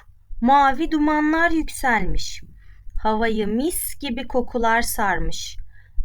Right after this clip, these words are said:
Dumanların arasından kocaman, sempatik ve gür sesli bir cin belirmiş. "Dile benden ne dilersen." demiş. Alaaddin şaşa kalmış.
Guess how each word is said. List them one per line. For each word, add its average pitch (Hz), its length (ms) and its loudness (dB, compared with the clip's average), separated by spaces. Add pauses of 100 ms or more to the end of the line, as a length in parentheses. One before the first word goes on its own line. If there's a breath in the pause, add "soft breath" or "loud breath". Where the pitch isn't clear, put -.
Dumanların 208 640 0
arasından 262 920 -2 (360 soft breath)
kocaman, 226 880 -2 (180 soft breath)
sempatik 226 920 -4 (240)
ve 196 80 0
gür 240 400 -2
sesli 302 640 -4
bir 359 140 -2
cin 339 440 -2
belirmiş. 170 720 -4 (1120 soft breath)
"Dile 226 320 2
benden 233 680 4 (280)
ne 370 240 4
dilersen." 240 840 2 (300)
demiş. - 640 -10 (920)
Alaaddin 220 640 0
şaşa 254 440 -4
kalmış. 190 640 -4